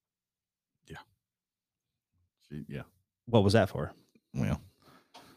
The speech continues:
Speaker 1: it's a fund you keep.
Speaker 2: Yeah.
Speaker 1: Um, our last governor, what was his name?
Speaker 2: Uh, Snyder.
Speaker 1: He had one of them funds too.
Speaker 2: Yep, and he got in trouble with that.
Speaker 1: He did.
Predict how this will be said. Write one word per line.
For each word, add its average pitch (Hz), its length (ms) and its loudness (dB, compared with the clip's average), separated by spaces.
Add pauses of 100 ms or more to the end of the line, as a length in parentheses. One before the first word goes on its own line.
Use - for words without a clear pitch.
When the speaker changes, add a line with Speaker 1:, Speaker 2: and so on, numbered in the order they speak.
(560)
Speaker 1:
it's - 260 -4
a 90 80 10
fund 90 300 10
you 80 80 2
keep. - 420 6
Speaker 2:
Yeah. - 160 -6 (240)
Speaker 1:
Um, 73 600 2 (1300)
our 82 120 -2
last 78 280 4
governor, 67 300 0
what 73 100 -2
was 69 80 -4
his 69 80 -2
name? 71 180 -4 (460)
Speaker 2:
Uh, 90 160 -2
Snyder. - 400 -4
Speaker 1:
He 90 160 2
had 76 160 4
one 67 100 4
of 67 60 2
them 69 120 2
funds 76 320 -4
too. - 160 -2
Speaker 2:
Yep, - 180 8
and 110 80 6
he 117 60 10
got 107 140 8
in 87 60 -2
trouble 127 220 6
with - 100 0
that. - 100 0
Speaker 1:
He 78 60 6
did. 82 300 8